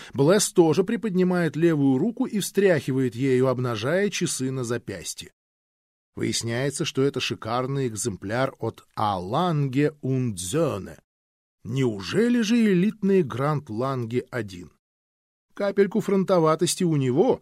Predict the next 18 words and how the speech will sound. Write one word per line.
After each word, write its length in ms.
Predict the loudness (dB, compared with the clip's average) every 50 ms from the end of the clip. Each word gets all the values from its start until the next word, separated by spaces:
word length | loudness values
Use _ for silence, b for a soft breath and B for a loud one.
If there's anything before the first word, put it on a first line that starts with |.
| b b b b b
у 100 | -4 -2
Блэза, 460 | 0 2 2 2 0 0 -2 -4 -6
не 160 | -6 -4 -4
отнимешь. 800 | -2 -4 -4 -4 -6 -6 -4 -4 -6 -6 -6 -8 -10 -12 -14 -18 _ _ _ _ _ _ _ _ _ _ B B B B B B B B B B B B _ _
«Э, 280 | -4 0 2 2 2 0 -2 -8 -14 -20 -20 _
можете 560 | _ -20 -14 -2 0 2 4 4 4 2 0 0
принять 400 | 2 2 2 2 2 2 0 0
заказ. 600 | -2 -2 -2 -2 -4 -2 -2 -2 -2 -2 -4 -8 -14 -20 -12
А 220 | -6 -2 -2 -2 -2
кто 220 | 0 2 2 4
задержался, 600 | 4 4 6 6 4 4 4 2 2 2 2 2 0
тот», — 380 | 4 6 8 8 8 6 4 -2 -2 -2 -4 -4 -10 -16 _ _ _
говорит 360 | -4 -2 0 2 2 2 0
Хрюшон, 520 | 0 0 0 2 4 4 4 6 6 8 8
намекая 560 | 8 8 6 4 4 2 2 4 4 4 4
знаками 520 | 2 2 0 0 0 0 0 2 2 2
сначала 560 | 2 0 -2 -4 -2 0 0 0 2 0 -2
одной, 360 | -2 -2 2 4 4 4 4